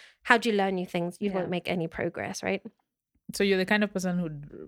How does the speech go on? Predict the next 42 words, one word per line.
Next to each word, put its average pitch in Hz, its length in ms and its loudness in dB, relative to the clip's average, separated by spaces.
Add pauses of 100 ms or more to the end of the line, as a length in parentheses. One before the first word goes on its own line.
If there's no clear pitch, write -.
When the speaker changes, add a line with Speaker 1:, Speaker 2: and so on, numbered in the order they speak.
Speaker 3:
rather 156 420 -4
see - 480 -2
what's 165 260 0
coming. 143 360 -6 (840)
Speaker 1:
I 254 160 8
would 262 160 2
rather 208 260 -4
see 190 160 -6
what's - 160 -10
coming, 151 340 -6
yeah. 110 140 -6 (180)
So - 160 -6
I, 180 280 0
I - 20 0
know 175 140 -2
what 165 100 -8
to 196 80 -8
prepare 185 260 -2
for, - 140 -6
especially 247 480 2
if, 214 160 -2
like, 190 180 -2
I 185 100 0
know 180 220 0
I've 170 160 0
got 180 180 0
a 185 40 4
long 202 320 2
run 254 260 4
the 240 60 2
next 233 300 -2
day. 214 240 2
I'm 196 140 0
not 190 120 -2
gonna 190 160 0
come 196 220 -2
for 196 100 -8
something 190 320 -4
that 175 140 -4
will 185 80 -4
make 185 180 -2
me 180 140 -4